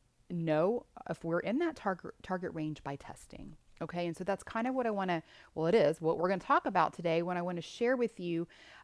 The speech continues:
um, so that you know what options are out there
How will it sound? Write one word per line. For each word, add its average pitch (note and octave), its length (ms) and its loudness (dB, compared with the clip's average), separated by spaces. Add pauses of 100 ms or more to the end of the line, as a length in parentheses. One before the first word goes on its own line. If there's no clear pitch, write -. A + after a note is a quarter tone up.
(120)
um, F#3+ 380 2
so G3+ 220 0
that F#3 200 2
you G#3 280 -4
know A#3 180 0
what G3 220 0
options F3+ 440 -4
are G3 140 -4
out D#3 220 -2
there D#3+ 260 -2